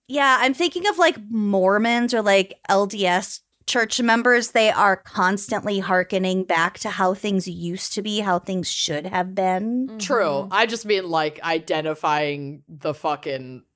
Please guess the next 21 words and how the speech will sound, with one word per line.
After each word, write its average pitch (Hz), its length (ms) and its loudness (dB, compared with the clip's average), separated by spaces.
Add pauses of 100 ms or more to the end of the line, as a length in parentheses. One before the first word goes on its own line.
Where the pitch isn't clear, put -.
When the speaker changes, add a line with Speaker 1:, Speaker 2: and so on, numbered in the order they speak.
(200)
Speaker 3:
Well, 294 100 -4
that's 392 240 0
the 370 160 2
whole 311 220 4
Speaker 2:
sinners. - 120 -8 (120)
Speaker 3:
point, 165 440 -2
is, 180 220 -2
Speaker 2:
Yeah. 185 180 2
Speaker 3:
like, 147 340 0 (160)
yeah. 156 260 -2 (720)
Speaker 1:
Yeah. 220 160 0
Speaker 2:
You're 233 120 2
Speaker 3:
Inverse 196 120 2 (120)
Speaker 2:
gay, 226 100 4
Speaker 3:
is 175 120 0
Speaker 2:
so 180 60 4
Speaker 3:
out. 151 420 4
Speaker 2:
you're 196 100 -12
going 240 320 4
to 226 120 6
hell. 190 720 4